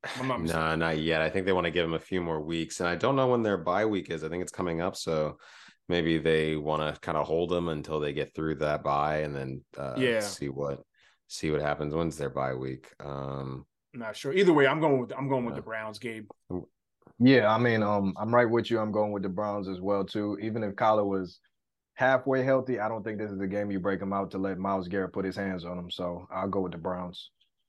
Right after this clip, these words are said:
Speaker 1: Yep. Oh, Ben, who you got? Cardinals or
Speaker 2: Yeah.
Speaker 1: Browns?
Speaker 2: Give me the Browns on that one. You got Myles Garrett out there is gonna make it real hard for whoever's taking the snaps.
Speaker 1: The Los Angeles Rams at the Green Bay Packers. Jordan Love looks terrible. Uh, I'm going with the Rams. <laughs> Oh, bad. Yep.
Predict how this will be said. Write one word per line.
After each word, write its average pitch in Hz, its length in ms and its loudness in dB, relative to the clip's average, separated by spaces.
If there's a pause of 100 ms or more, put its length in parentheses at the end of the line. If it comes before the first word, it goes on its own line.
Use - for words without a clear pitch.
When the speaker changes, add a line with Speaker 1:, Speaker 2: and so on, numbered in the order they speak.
Speaker 1:
Yep. 117 220 -10 (240)
Oh, 123 140 -4
Ben, 123 200 2
who 123 120 -2
you 123 100 0
got? 107 300 -4 (100)
Cardinals 127 400 4
or 80 80 8
Speaker 2:
Yeah. 80 60 4
Speaker 1:
Browns? 107 480 -8 (340)
Speaker 2:
Give 107 100 6
me 95 60 6
the 87 80 6
Browns 82 360 2
on 80 180 2
that 78 180 0
one. 78 160 0
You 87 60 0
got 78 120 2
Myles 76 300 -2
Garrett 71 340 -2
out 71 180 -2
there 71 120 -2
is 69 80 -4
gonna 69 120 -4
make 69 180 -2
it 67 60 -2
real 67 180 -2
hard 65 220 -6
for 67 140 -14
whoever's 64 380 -8 (120)
taking - 220 -10
the - 60 -12
snaps. - 360 -14 (460)
Speaker 1:
The 127 80 -6
Los 127 200 0
Angeles 143 340 2
Rams 131 320 0
at 123 80 0
the 131 80 -8
Green 131 220 -2
Bay 117 180 0
Packers. 123 840 -6 (160)
Jordan 123 240 2
Love 117 180 4
looks 110 180 -10
terrible. 113 540 -6 (100)
Uh, 127 60 -4
I'm 117 240 0
going 120 140 -2
with 104 80 -8
the 98 80 -10
Rams. 104 460 -10 (300)
<laughs> - 120 -12
Oh, 135 180 4
bad. 113 320 -4
Yep. 120 200 -6